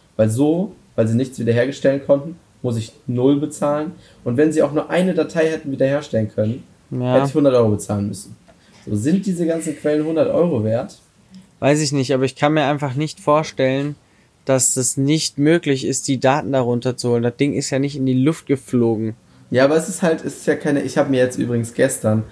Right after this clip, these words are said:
Speaker 1: jetzt eine neue bestellt, eine S S D, weil eine S S D halt nicht so anfällig für Sturzschaden
Speaker 2: War das eine
Speaker 1: und, und so.
Speaker 2: H D D?
Speaker 1: Ja.
Speaker 2: Alter, wie alt waren die?
Speaker 1: Von letztem Weihnachten habe ich die geschenkt bekommen.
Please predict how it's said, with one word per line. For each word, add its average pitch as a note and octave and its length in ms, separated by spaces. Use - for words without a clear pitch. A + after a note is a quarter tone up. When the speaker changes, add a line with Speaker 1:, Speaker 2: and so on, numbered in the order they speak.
Speaker 1:
jetzt A2+ 240
eine A#2 140
neue A#2 360
bestellt, C3 560
eine - 140
S A2+ 160
S B2 260
D, C3+ 260
weil A#2 160
eine A#2 60
S B2+ 160
S - 140
D B2+ 140
halt A2+ 200
nicht B2+ 120
so A#2+ 100
anfällig A#2+ 420
für A#2 80
Sturzschaden A#2+ 500
Speaker 2:
War B2+ 140
das D3 220
eine A#2 100
Speaker 1:
und, A2+ 60
und A2+ 60
so. A2+ 40
Speaker 2:
H D3 120
D D3 180
D? A2+ 320
Speaker 1:
Ja. A2 220
Speaker 2:
Alter, G#2+ 640
wie G2+ 180
alt G#2+ 280
waren C3 320
die? G2+ 240
Speaker 1:
Von A#2 200
letztem B2+ 480
Weihnachten C3+ 480
habe A2+ 180
ich A#2 120
die B2 80
geschenkt B2 300
bekommen. A2+ 340